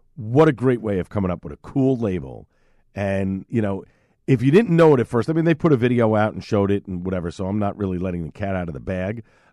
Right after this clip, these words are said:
Uh, but I knew about this for a few weeks, <laughs> and I just,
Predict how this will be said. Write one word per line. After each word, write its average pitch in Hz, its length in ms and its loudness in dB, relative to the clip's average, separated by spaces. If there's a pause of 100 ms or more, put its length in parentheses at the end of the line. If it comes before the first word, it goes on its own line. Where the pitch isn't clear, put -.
Uh, 107 200 -2
but 110 380 0
I 139 160 2
knew 151 200 4
about 117 260 0
this 117 160 -6
for 110 160 -8
a 90 60 -6
few 117 200 -6
weeks, 110 460 -6
<laughs> - 40 -20
and 117 400 -10
I 131 140 -8
just, 127 340 -12